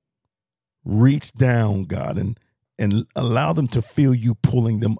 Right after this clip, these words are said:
up from wherever they've sunken down into.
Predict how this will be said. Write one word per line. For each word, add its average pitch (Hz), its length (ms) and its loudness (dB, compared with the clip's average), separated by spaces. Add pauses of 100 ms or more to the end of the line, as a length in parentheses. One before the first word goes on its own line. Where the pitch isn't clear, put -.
(120)
up - 260 -6 (1500)
from 131 220 -4
wherever 127 360 2
they've 107 220 -2
sunken 120 520 -4
down 104 280 2
into. 101 480 -4